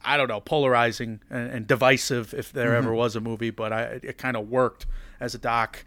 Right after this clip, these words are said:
Speaker 1: and we'll see if it works, uh, in, in, in the eyes of hit-, history, I'd say. The Exiles, which is just undeniably well made. Uh, Christine Choi is just, <laughs> just a remarkable person, and the Tiananmen Square,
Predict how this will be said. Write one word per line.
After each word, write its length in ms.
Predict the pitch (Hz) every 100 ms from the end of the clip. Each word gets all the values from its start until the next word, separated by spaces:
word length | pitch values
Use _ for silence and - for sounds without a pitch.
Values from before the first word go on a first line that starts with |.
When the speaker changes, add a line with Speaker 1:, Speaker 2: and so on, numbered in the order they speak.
| - - -
Speaker 1:
and 240 | 127 110 110
we'll 120 | 107
see 180 | - 123
if 140 | 113
it 100 | 113
works, 480 | 117 113 110 - -
uh, 300 | 123 120 131
in, 160 | 127 120
in, 240 | 127 120
in 260 | 123 131 123
the 120 | 120
eyes 280 | 123 123 117
of 80 | 113
hit-, 380 | - 143 - -
history, 460 | 190 - - 123 110
I'd 200 | 110 -
say. 320 | - 110 113 - - -
The 160 | 165 175
Exiles, 840 | 175 185 147 170 185 185 175 - 143
which 200 | 143 -
is 120 | 131
just 200 | 147 -
undeniably 800 | 165 147 135 131 127 135 123 127
well 240 | 120 123 123
made. 460 | 123 120 123 113 - - - -
Uh, 140 | 117 110
Christine 460 | 131 131 - 117
Choi 400 | - 135 120 117 110
is 200 | 101 -
just, 300 | 131 - - - - -
<laughs> 300 | - - -
just 280 | 139 - 131
a 20 |
remarkable 720 | 117 113 123 120 113 123 113
person, 540 | - 127 117 - 120 117
and 240 | 113 110
the 80 | 107
Tiananmen 420 | - 117 113 107
Square, 560 | - - 123 117 110